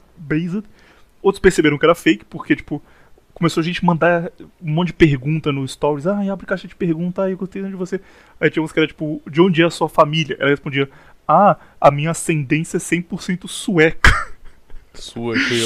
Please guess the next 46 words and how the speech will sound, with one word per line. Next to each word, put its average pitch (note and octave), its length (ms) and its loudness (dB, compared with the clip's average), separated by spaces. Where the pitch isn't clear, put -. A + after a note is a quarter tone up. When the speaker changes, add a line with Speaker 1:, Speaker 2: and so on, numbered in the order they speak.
Speaker 2:
alemã. A2 280 -8
Speaker 1:
"É, - 80 -4
minha E3 220 4
família D#3+ 380 2
veio E3 140 0
pro - 100 -14
Brasil, D3 460 2
mas G3 140 -4
eu G#3 80 -2
sou A3 200 -10
sueca." E3 500 -4
Claramente G#3+ 260 2
você F#3 80 -2
via F3+ 80 0
que - 60 0
era F3+ 60 2
um E3 80 -4
rapaz, D3 440 6
tá D3+ 80 -14
ligado? E3 160 -12
Mas D3+ 300 -4
teve D#3+ 340 -2
gente D#3 300 -8
que - 80 -10
betou G3 300 2
demais, F3+ 320 4
cara. - 160 -6
Vamos, D#3 340 -6
vamos D3+ 300 -8
dar C#3+ 220 2
nomes C#3+ 300 -8
aqui, F#3+ 300 -6
mas - 320 -8
tinha - 200 -10
umas E3 180 -6
conversas D#3+ 480 -2
que - 60 -18
o C#3+ 40 -20
cara D#3 160 0
mandou D#3 200 -6
pra D#3 100 -4
gente D3+ 140 -8
depois C#3+ 360 -6
e D#3+ 60 0
era E3+ 100 -2
tipo, D3+ 320 -10